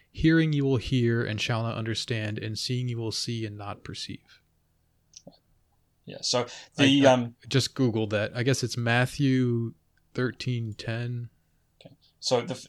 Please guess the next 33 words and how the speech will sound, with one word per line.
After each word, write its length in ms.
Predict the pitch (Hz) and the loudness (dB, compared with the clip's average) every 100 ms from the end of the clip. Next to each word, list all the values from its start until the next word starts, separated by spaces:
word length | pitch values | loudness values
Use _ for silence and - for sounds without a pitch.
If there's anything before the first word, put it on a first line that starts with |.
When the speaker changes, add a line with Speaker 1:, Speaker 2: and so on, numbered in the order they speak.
| 135 | -4
Speaker 2:
Jesus 500 | 135 165 170 135 - | 0 2 2 0 6
citing, 560 | 123 123 120 104 95 - _ _ _ _ _ _ _ _ _ _ _ _ | 6 6 0 -4 -6 -8 _ _ _ _ _ _ _ _ _ _ _ _
uh, 200 | 104 98 101 | -6 -4 -2
Isaiah 600 | 101 104 110 107 101 85 | 0 2 4 4 0 -6
here 420 | 87 85 90 - _ _ | -8 -8 -8 -10 _ _
should 240 | - - 92 | -12 -10 -8
be 120 | 104 | -6
a 80 | 98 | -6
warning 420 | 95 110 113 107 | -2 -2 -2 -6
for 140 | - | -8
me 200 | 101 92 | -8 -6
not 360 | 95 101 107 - | -4 -4 -4 -8
to 180 | - 92 | -14 -8
try 240 | - 95 | -4 -4
and 100 | 92 | -4
interpret 380 | 90 95 95 - | -8 -8 -10 -12
this 140 | 92 | -16
passage, 640 | - - - 87 87 - - _ _ _ _ - - - _ _ - | -10 -6 -6 -8 -14 -18 -20 _ _ _ _ -20 -20 -20 _ _ -16
I 60 | |
think. 320 | 95 90 85 - - _ _ _ _ _ _ _ _ _ _ _ _ - | -12 -12 -14 -18 -20 _ _ _ _ _ _ _ _ _ _ _ _ -16
But 360 | 117 123 - - _ _ _ _ _ - | 4 4 4 -12 _ _ _ _ _ 0
I 140 | 127 | 2
can 340 | 127 160 170 160 | 2 4 6 6
report 380 | - 127 117 | 2 2 4
my 200 | 110 107 | 4 2
own, 360 | 107 104 101 95 _ _ _ _ _ _ _ | 0 -2 -4 -8 _ _ _ _ _ _ _
what, 280 | 123 110 - | 2 2 -2
you 140 | 120 107 | -8 -4
know, 160 | 85 82 | -4 0
what 220 | 110 - | -2 0
thinking 320 | 120 101 101 | -6 -4 -8
about 360 | 90 92 92 - | 0 0 0 -6
this, 420 | 95 87 - | -6 -4 -4